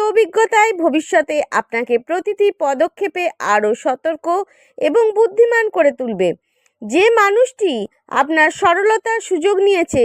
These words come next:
সে আসলে আপনার মনের ভেতরের সুপ্ত শক্তিকে জাগিয়ে দিয়েছে। তার বেইমানি আপনাকে নিজের আত্মমর্যাদা এবং সঠিক মানুষের গুরুত্ব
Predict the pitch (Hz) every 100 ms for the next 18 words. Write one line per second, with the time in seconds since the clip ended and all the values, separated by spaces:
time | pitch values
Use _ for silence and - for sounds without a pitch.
0 | 226 - 339 349 339 370 359 339 339 -
1 | 220 - 302 294 294 269 294 320 330 285
2 | 302 339 330 330 330 - 453 _ 453 427
3 | 415 - 381 349 330 254 262 254 254 254
4 | 226 220 - 180 - _ _ _ _ 302
5 | 285 269 233 381 415 453 440 453 453 -
6 | 208 - 285 269 269 269 269 294 320 349
7 | 339 294 320 - 403 392 349 381 370 359
8 | - 233 240 254 269 - 359 - 494 453
9 | 453 440 440 440 359 302 370 427